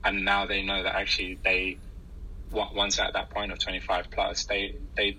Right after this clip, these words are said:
tend to have a mature voice or an opinion around certain things so that they can be that voice for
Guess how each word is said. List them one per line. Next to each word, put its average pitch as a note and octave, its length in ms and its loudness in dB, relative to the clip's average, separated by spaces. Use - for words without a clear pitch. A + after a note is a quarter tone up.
tend G#2+ 280 2
to F#2 80 2
have F#2+ 280 2
a F#2+ 160 0
mature F#2+ 520 2
voice F#2 380 2
or G2+ 40 -2
an F#2 80 -4
opinion F#2 460 -2
around F#2 600 0
certain - 320 4
things F#2 420 0
so G#2+ 160 4
that F#2 200 2
they G#2 180 4
can F#2+ 380 -6
be - 180 2
that - 240 -2
voice G2 400 0
for F#2+ 400 -2